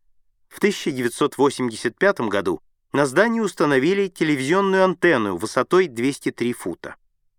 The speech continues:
Сигнальный фонарь на ее верхушке служит для предотвращения столкновений с ней самолетов.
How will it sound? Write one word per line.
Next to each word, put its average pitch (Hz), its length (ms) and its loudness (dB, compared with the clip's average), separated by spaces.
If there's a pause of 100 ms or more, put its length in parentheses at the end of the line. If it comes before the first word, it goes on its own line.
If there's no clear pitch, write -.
(460)
Сигнальный 165 520 2
фонарь 160 380 2
на 143 80 0
ее 104 240 2
верхушке 113 600 -2 (260)
служит 160 520 -2
для 127 160 0
предотвращения 131 960 -2
столкновений 123 760 -2
с - 120 -12
ней 104 260 -2 (260)
самолетов. - 800 -6